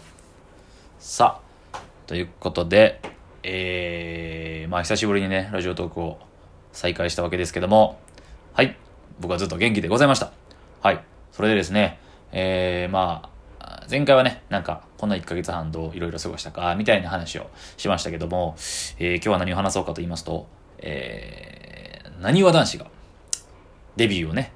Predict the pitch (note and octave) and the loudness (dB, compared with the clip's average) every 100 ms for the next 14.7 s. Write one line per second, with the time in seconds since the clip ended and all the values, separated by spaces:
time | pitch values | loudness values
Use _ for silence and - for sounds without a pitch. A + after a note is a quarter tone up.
0 | - - - - - A#2 F2 E2 E2 E2 | -20 -20 -20 -8 -2 0 0 -4 -4 -4
1 | F2 E2 D2+ D2 - - - - - - | -4 -8 -14 -18 -20 -20 -20 -20 -20 -8
2 | G#2 F#2+ F2+ E2 - - G2+ G2 G2 D#3+ | -2 -2 -2 -6 -6 -2 0 0 0 0
3 | D#3+ G3+ A3+ F3 G2 F2+ F2 - - B2 | 4 6 6 4 2 0 -4 -2 0 0
4 | F2+ F#2 E2+ F2 F#2 E2 E2+ E2+ F2 F2+ | 0 -2 -2 -4 -6 -6 -6 -6 -6 -4
5 | F#2+ F2 - G2 F#2 F#2 F2+ - - - | -2 -2 2 2 2 0 -4 -8 -16 -20
6 | - - - F#2 F#2 G2+ F2 D#2+ D#2 E2 | -20 -14 -8 -2 0 0 -2 -6 -8 -4
7 | G2+ G#2+ - - - - - - E2 F2 | -4 -4 -8 -20 -20 -16 -12 -10 -8 -6
8 | F2+ F2+ G2 - - B2+ E2+ - - - | -6 -4 -4 -4 4 4 4 -4 -20 -20
9 | - - G2 G2+ G#2 E3 E3+ G#2 C3+ A3 | -20 -12 -4 -2 2 2 4 4 4 4
10 | G#3 G3+ G#2+ F2+ F2 G#2+ G2 G2 - F#2 | 4 4 6 2 2 2 2 0 0 -4
11 | E2+ D#2+ - F2+ G#2 G2+ F#2+ G2 E2+ - | -4 -8 -8 -4 -2 -2 -6 -6 -6 -8
12 | E2+ F#2+ F#2+ F2+ F2 F#2 E2+ G2 F#2+ F#2 | -4 0 2 0 0 -2 -2 0 0 -2
13 | F2+ F#2 F2+ F2 E2+ E2 D#2+ E2 E2 D#2 | -2 -2 -2 -6 -4 -6 -8 -8 -8 -10
14 | - E2+ E2 B2 G#2+ E2 | -8 -8 -4 2 2 2